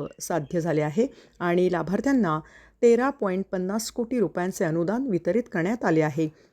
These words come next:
या योजनेच्या अधिक माहितीसाठी लाभार्थी कृषी सहाय्यक आणि तालुका कृषी अधिकाऱ्यांशी संपर्क साधू शकतात. आपणास हे बुलेटिन कसं वाटलं, ते कमेंट्समध्ये जरूर कळवा.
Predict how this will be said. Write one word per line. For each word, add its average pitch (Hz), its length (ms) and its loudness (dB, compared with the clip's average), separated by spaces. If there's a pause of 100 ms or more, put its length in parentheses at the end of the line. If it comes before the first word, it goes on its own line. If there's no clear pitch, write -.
(100)
या 180 200 2
योजनेच्या 226 600 0
अधिक 190 360 -2
माहितीसाठी 180 920 -4 (340)
लाभार्थी 214 560 0 (220)
कृषी 240 260 0
सहाय्यक 262 480 0
आणि 170 360 0
तालुका 175 300 -2
कृषी 208 280 -4
अधिकाऱ्यांशी 175 840 -4
संपर्क 180 500 -4
साधू 156 280 -2
शकतात. 147 400 -8 (1120)
आपणास 320 420 12
हे 262 60 10
बुलेटिन 214 360 10
कसं 190 300 8
वाटलं, 151 380 6 (280)
ते 185 120 6
कमेंट्समध्ये 196 720 10
जरूर 214 400 10
कळवा. 139 360 6